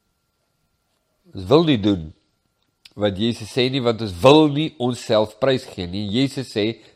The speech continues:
"Daarom sal jy jou lewe verloor. Want hy wat sy lewe wil red, sal dit verloor. Maar elkeen wat sy lewe om my ontwil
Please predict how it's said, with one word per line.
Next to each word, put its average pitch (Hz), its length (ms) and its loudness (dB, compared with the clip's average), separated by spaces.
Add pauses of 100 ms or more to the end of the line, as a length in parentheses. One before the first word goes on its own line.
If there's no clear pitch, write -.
"Daarom 127 540 4
sal 143 320 2
jy 135 220 0
jou 139 120 0
lewe 104 360 0
verloor. 85 560 -6 (720)
Want 117 140 2
hy 147 160 8
wat 190 160 6
sy 180 140 6
lewe 143 360 8
wil 156 200 6
red, 123 380 4
sal 143 360 4
dit 123 200 -2
verloor. 135 460 4 (460)
Maar 131 260 8
elkeen 165 400 6
wat 160 140 4
sy 156 120 0
lewe 123 360 4
om 113 240 -4
my 110 180 0
ontwil 110 640 2